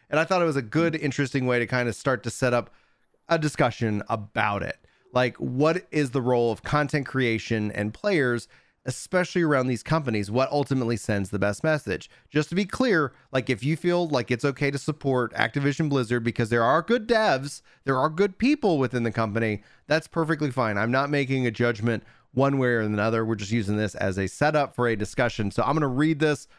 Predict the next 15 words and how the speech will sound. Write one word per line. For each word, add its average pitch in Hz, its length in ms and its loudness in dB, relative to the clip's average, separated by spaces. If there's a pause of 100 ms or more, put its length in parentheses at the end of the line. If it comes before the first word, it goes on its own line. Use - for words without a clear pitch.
(120)
We'll 139 100 -2
go 131 160 2
D, 131 240 0
we'll 127 120 0
go 123 160 0
Chris. 120 340 -4
We'll 147 100 0
see 156 220 0
what 143 120 2
everybody's 120 460 0
feeling, 110 340 0 (380)
uh, 104 200 2
in 117 120 2
this 110 160 -2
regards. 101 460 0